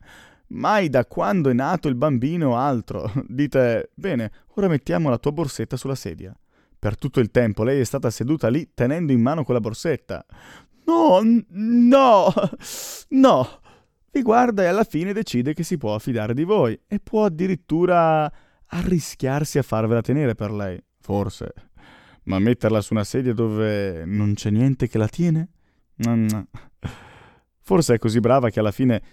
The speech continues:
si lascerà persuadere a metterla sulla sedia. Sapete che questo inizia ad aprire una breccia nel suo caso? In quel momento ha un oggetto e lo mette lontano da sé.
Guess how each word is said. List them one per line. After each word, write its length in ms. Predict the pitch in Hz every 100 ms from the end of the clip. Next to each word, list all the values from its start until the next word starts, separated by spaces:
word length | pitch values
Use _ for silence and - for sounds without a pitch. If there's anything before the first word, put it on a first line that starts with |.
| _
si 200 | - 151
lascerà 320 | 156 - 131
persuadere 600 | 123 107 - 123 123 110
a 20 |
metterla 360 | 110 143 117 110
sulla 180 | - 107
sedia. 360 | 190 151 98 - - - _
Sapete 380 | - 247 233 190
che 80 | 131
questo 300 | 151 156 135
inizia 340 | 147 - 127
ad 80 | 120
aprire 340 | 123 131 147
una 160 | 139 131
breccia 320 | 120 143 -
nel 120 | 135
suo 160 | 127 120
caso? 540 | 165 135 107 131 - _ -
In 140 | 165
quel 140 | 170
momento 600 | 180 185 113 107 156 180 - 107 143 - - - _ -
ha 80 | 139
un 120 | 160
oggetto 580 | 117 113 135 - - -
e 80 | 120
lo 100 | 117
mette 220 | 110 -
lontano 380 | 135 123 107 110
da 80 | 123
sé. 280 | - 123